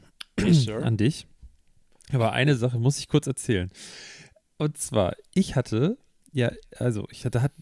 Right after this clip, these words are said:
Speaker 2: hatten wir, glaub ich, letzte Woche drüber, äh, vor zwei Wochen drüber gesprochen, dass ich ein paar Kollegen in der City hab und so, ne?
Speaker 1: Ja,
Speaker 2: Die
Speaker 1: in
Speaker 2: ich
Speaker 1: der
Speaker 2: da
Speaker 1: City.
Speaker 2: betüdern muss.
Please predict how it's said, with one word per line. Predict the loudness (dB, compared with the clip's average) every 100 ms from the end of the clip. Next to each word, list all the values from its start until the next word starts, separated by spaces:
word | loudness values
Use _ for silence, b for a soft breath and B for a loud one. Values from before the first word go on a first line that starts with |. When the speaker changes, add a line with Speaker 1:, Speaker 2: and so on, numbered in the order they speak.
| -10
Speaker 2:
hatten | -2
wir, | 0
glaub | 0 -2
ich, |
letzte | -6 -6
Woche | -6 -4
drüber, | -2 0
äh, | 0 0
vor | -2 -2
zwei | -2 -2
Wochen | -2
drüber | -2
gesprochen, | -2 -2 0
dass | -2
ich | -6 -8
ein | -2
paar | -2
Kollegen | -2 0 2 2
in |
der | 0 -2
City | 0 2 2
hab | 0 -2
und | -6 -4
so, | -2 -2 -4 -4
ne? | -6 -6 _ B B
Speaker 1:
Ja, | -6 -4
Speaker 2:
Die | -2
Speaker 1:
in | 2
Speaker 2:
ich |
Speaker 1:
der | 2
Speaker 2:
da | 4
Speaker 1:
City. | 2
Speaker 2:
betüdern | 4 4 4
muss. | 2 -2